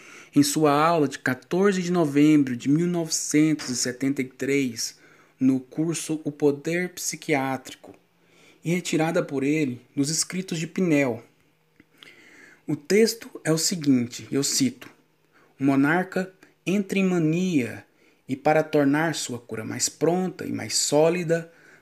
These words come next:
não se faz nenhuma restrição às medidas de prudência daquele que o dirige. Notem a palavra: é o médico.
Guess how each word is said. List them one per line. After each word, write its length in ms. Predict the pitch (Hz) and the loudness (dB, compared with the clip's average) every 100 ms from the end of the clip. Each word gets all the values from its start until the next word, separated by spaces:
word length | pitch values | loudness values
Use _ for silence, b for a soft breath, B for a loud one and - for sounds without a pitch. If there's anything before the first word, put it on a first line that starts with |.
| _ | _
não 160 | 175 196 | 0 0
se 160 | - | -2
faz 460 | 180 - 147 160 156 | -8 -2 0 0 0
nenhuma 500 | 160 160 180 233 254 | 0 0 4 6 6
restrição 960 | 214 214 - 208 - - 151 151 131 120 b b b _ | 4 -2 -2 -4 -2 0 2 2 0 -6 b b b _
às 140 | 123 | -2
medidas 540 | 127 127 131 202 208 165 | 0 0 0 0 0 -2
de 120 | - | -6
prudência 800 | - 160 139 156 170 151 - 120 | -8 -8 -2 0 0 0 -2 -4
daquele 440 | 113 110 131 127 | -10 -8 -6 -6
que 100 | - | -4
o 40 | 131 | 0
dirige. 640 | 143 139 147 117 107 - _ b b b b b b | 2 2 0 0 -6 -16 _ b b b b b b
Notem 480 | 123 131 151 151 151 | -4 0 0 0 -2
a 80 | 151 | 0
palavra: 720 | 151 139 143 143 120 110 117 | 0 2 2 0 -4 -10 -12
é 100 | - | -8
o 60 | 131 | -2
médico. 680 | 135 131 139 131 113 - - | 2 2 2 -2 -6 -16 -20